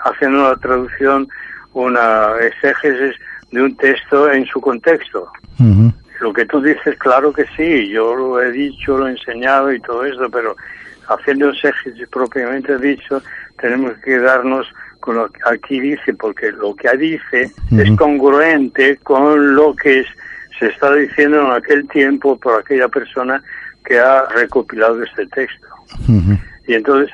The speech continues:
Speaker 1: hagamos, puede ser que Dios habló así realmente y así lo oyeron hablar a Dios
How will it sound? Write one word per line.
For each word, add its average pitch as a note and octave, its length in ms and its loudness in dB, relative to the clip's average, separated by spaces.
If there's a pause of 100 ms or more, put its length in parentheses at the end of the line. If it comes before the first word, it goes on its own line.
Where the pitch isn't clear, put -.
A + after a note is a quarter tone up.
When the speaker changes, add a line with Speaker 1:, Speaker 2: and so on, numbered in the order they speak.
Speaker 1:
hagamos, C3+ 680 4 (200)
puede A#2+ 340 4
ser D#3 440 4
que G#2+ 140 -2
Dios A#2+ 380 2 (420)
habló A2 380 2
así D3+ 220 -2
realmente C3+ 680 0 (100)
y G#2 140 -2
así C3+ 500 2 (280)
lo A2+ 140 6
oyeron C3+ 380 4
hablar C3+ 300 4
a C#3 100 4
Dios C#3+ 320 4